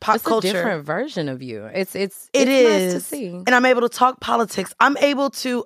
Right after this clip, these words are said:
Speaker 1: again, show that a hoe can speak about more than just sex,
Speaker 2: <laughs>
Speaker 1: okay?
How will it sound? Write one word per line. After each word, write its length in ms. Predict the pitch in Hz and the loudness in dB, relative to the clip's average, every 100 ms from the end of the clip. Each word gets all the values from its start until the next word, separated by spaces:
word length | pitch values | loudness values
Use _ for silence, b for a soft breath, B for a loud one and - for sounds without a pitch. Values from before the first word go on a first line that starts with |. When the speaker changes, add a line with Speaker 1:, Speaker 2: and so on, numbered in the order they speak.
| - | -4
Speaker 1:
again, 600 | 226 190 233 196 180 185 _ _ _ | -4 0 0 0 -2 -8 _ _ _
show 360 | - - 247 240 | -4 2 4 4
that 360 | 214 202 196 _ - | 4 4 2 _ -6
a 100 | 202 | -4
hoe 240 | 170 214 | 0 0
can 180 | 226 233 | 0 -2
speak 300 | 202 - 202 | -6 -6 -4
about 300 | 196 185 - | 2 4 4
more 180 | 185 185 | 0 -2
than 140 | 175 | -2
just 200 | 165 160 - | -6 -2 -2
sex, 500 | - - - 226 - - | -2 -4 -2 -4 -2 0
Speaker 2:
<laughs> 60 | |
Speaker 1:
okay? 360 | 208 226 240 330 | 2 2 2 0